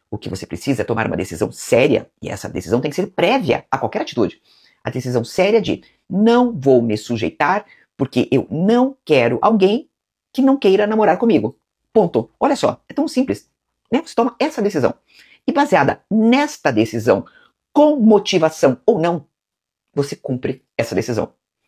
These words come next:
Não é à toa que o meu perfil é Honre Suas Escolhas. Porque para honrar escolhas, nós temos que primeiro tomar as decisões. E depois, querida, seja a que preço for, honrar aquilo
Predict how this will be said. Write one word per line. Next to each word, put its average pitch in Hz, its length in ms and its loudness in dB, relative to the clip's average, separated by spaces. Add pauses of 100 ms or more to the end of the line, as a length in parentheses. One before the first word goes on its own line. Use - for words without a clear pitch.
(140)
Não 202 100 -2
é 254 40 0
à - 20 -2
toa 196 240 0
que - 80 -10
o - 20 -4
meu 226 80 -4
perfil 117 300 -2
é - 180 -10
Honre 120 420 -2
Suas 113 200 -2
Escolhas. - 440 -8 (300)
Porque - 180 -16
para 160 180 0
honrar 165 320 -2
escolhas, 170 560 -2 (180)
nós 175 100 -6
temos 175 160 -4
que - 80 -14
primeiro 226 360 -2
tomar 220 200 -2
as 202 80 -2
decisões. 185 500 -6 (360)
E 180 40 -4
depois, 226 280 0
querida, - 360 -4 (220)
seja 277 500 -4
a 214 80 -6
que 208 140 -10
preço 202 360 -2
for, - 280 -2 (400)
honrar 170 400 -2
aquilo 139 400 -8